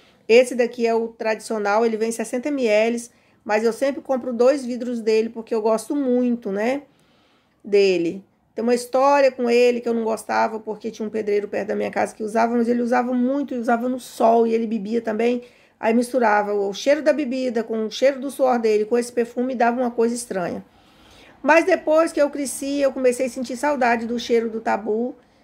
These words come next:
que é um cheiro vintage maravilhoso, ele é muito bem feito, ele é,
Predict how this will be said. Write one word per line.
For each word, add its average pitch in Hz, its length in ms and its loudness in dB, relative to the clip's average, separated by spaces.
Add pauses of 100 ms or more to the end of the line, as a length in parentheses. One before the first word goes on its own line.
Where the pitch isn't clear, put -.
(180)
que 226 100 -2
é 226 40 4
um 233 80 4
cheiro 247 300 4
vintage 233 600 -2
maravilhoso, 220 640 0
ele 220 160 2
é 220 60 0
muito 240 440 -2
bem 226 160 0
feito, 208 580 -2 (540)
ele 226 480 2
é, 226 640 2